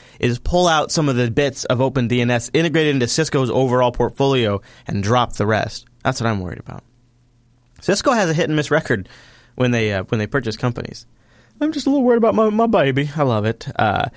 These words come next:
Azer asked, "Do, uh, don't you think they'll make it more premium service for their clients, eliminating the free tier?" Maybe. Maybe. Cisco has a lot of money, though, and they're, you never know. Sometimes they're willing to, uh,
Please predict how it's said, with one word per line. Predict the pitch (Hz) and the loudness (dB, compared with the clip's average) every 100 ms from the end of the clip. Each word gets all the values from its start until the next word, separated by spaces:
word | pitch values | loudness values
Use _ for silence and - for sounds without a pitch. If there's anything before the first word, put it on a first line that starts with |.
| - - | -14 -2
Azer | 131 139 135 | 0 2 2
asked, | 117 117 - | 2 0 -2
"Do, | 131 | 0
uh, | 123 | 2
don't | 110 135 139 | 2 0 0
you | |
think | 143 120 | -2 0
they'll | 123 | 0
make | 123 120 | 0 -2
it | |
more | 113 113 110 | 0 0 0
premium | - 156 151 123 | 0 0 0 0
service | 113 170 117 | 0 0 0
for | - | -2
their | 104 | -4
clients, | 104 147 143 80 - | -2 -2 -2 -2 -4
eliminating | 104 120 117 | -2 0 0
the | 107 | -4
free | - 131 135 | -4 -2 -2
tier?" | - 175 - - - - _ | -2 -4 -4 -8 -18 -20 _
Maybe. | 104 101 131 170 143 - | -6 -4 -4 -4 -8 -4
Maybe. | 123 127 151 | -2 0 -2
Cisco | 196 - 220 | -4 0 0
has | 190 | 2
a | |
lot | 180 170 | 2 2
of | |
money, | 151 165 160 | 2 2 2
though, | 107 98 | 0 0
and | 104 | 0
they're, | 117 120 123 - - | 0 0 -2 -8 -8
you | 156 | -4
never | 151 139 | 0 0
know. | 120 | 0
Sometimes | 120 135 147 123 | -2 -2 -2 0
they're | 120 | 0
willing | 123 123 120 | 2 0 0
to, | 123 110 101 | -2 -2 -2
uh, | 90 | -4